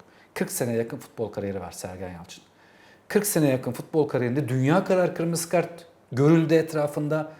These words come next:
Takımından oyuncular gördü, rakipleri gördü, kendi kulübünde gördü.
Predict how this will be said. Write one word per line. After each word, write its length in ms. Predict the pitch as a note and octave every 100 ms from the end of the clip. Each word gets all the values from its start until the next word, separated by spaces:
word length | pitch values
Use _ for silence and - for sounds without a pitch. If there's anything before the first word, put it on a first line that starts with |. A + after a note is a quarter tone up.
| -
Takımından 440 | - C3 D3 D3+ D#3
oyuncular 360 | D#3 D3+ D#3+
gördü, 480 | D3+ D3+ C#3+ D#3 D3+ - -
rakipleri 520 | C3+ C3+ C3 C#3+ D3+
gördü, 520 | D3+ D3+ C#3+ D#3 D#3 - -
kendi 340 | - C#3+ D#3 D#3
kulübünde 420 | D#3 D#3 D#3 D3+
gördü. 460 | D3+ D3+ D3 D#3